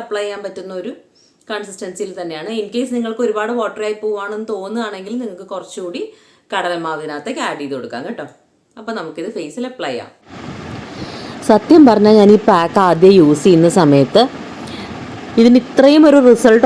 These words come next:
ഉണ്ടാവും ഞാൻ ഒരിക്കലും ഞാൻ പ്രതീക്ഷിക്കാണ്ടാണ് ഞാൻ ഈ പാക്ക് ഫേസിൽ അപ്ലൈ ചെയ്യുന്നത്. ഇതിൻ്റെ റിസൾട്ട് കണ്ടിട്ട് ഞെട്ടിപ്പോയി എന്ന് പറഞ്ഞു കഴിഞ്ഞാൽ അതൊരു അതിശയോക്തി ആവില്ല എന്ന് തന്നെ പറയാം കേട്ടോ. അത്രയും എന്നെ ഞെട്ടിച്ച് കളഞ്ഞ ഒരു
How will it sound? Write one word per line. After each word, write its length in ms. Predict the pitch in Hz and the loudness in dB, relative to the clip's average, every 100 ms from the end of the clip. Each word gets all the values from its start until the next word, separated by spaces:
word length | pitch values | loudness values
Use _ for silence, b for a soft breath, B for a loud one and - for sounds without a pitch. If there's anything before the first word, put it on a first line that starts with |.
| 240 | 6
ഉണ്ടാവും 420 | 202 196 196 202 220 | 6 4 4 4 6
ഞാൻ 100 | 214 208 | 6 6
ഒരിക്കലും 680 | 196 - - 247 285 294 285 | 4 0 -2 4 6 6 6
ഞാൻ 100 | 240 226 | 6 4
പ്രതീക്ഷിക്കാണ്ടാണ് 760 | 196 190 - 202 208 208 202 190 | 4 4 2 4 4 4 4 6
ഞാൻ 100 | 180 | 4
ഈ 20 | 175 185 | 4 2
പാക്ക് 260 | 151 147 175 | 2 0 4
ഫേസിൽ 280 | 170 160 175 | 4 6 4
അപ്ലൈ 260 | 147 156 151 | 4 4 4
ചെയ്യുന്നത്. 320 | 147 135 151 214 B B B B | 6 4 4 2 B B B B
ഇതിൻ്റെ 200 | 202 226 285 | 4 6 6
റിസൾട്ട് 460 | 247 247 208 220 330 214 | 4 6 4 4 2 4
കണ്ടിട്ട് 440 | 196 202 208 220 214 | 4 4 4 6 6
ഞെട്ടിപ്പോയി 680 | 208 202 - 370 - 254 226 | 6 4 2 2 6 6 6
എന്ന് 100 | 240 233 | 6 4
പറഞ്ഞു 220 | 202 202 | 4 4
കഴിഞ്ഞാൽ 200 | 196 214 | 6 6
അതൊരു 220 | 196 208 226 - - 196 | 6 6 6 2 -4 -2
അതിശയോക്തി 540 | 202 214 - 262 262 339 226 | 2 2 6 4 6 6 6
ആവില്ല 240 | 185 185 180 | 4 4 4
എന്ന് 120 | 196 | 4
തന്നെ 120 | 185 175 | 4 4
പറയാം 240 | 151 135 156 | 4 4 2
കേട്ടോ. 200 | 160 135 - B B B B B 202 | 2 0 -2 B B B B B -4
അത്രയും 440 | 196 - 226 262 294 | -4 2 4 6 4
എന്നെ 140 | 247 247 | 4 6
ഞെട്ടിച്ച് 400 | 233 - 220 - 302 | 6 4 0 4 4
കളഞ്ഞ 240 | 262 240 247 | 4 6 6
ഒരു 120 | 240 | 6